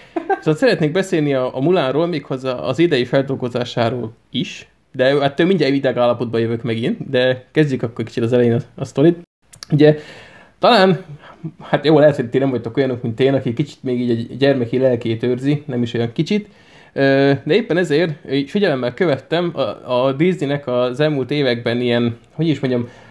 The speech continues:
Speaker 2: ö, hát azt a tevékenységét, amivel már, ö, nagyot ment, ö, történetekből akarnak még több pénzt beszedni. Ö, jelesül,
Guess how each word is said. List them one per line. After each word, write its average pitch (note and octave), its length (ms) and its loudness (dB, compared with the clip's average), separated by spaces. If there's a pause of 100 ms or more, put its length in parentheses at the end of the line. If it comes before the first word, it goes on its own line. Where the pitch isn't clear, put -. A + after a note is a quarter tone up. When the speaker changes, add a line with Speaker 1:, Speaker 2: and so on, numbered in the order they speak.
(140)
Speaker 2:
ö, B2 380 6 (800)
hát G3 380 -4
azt A3+ 180 2
a G#3 40 -6
tevékenységét, F3 760 2
amivel D3 480 0 (280)
már, F3 520 0
ö, C3 360 0 (120)
nagyot D3 400 0
ment, A#2+ 400 0
ö, A#2 120 -6
történetekből A#2 600 0
akarnak A2+ 400 -2
még A#2+ 160 0
több A2 160 -4
pénzt A2 220 -4
beszedni. G#3 520 0 (340)
Ö, B2+ 80 -2
jelesül, F#3+ 600 4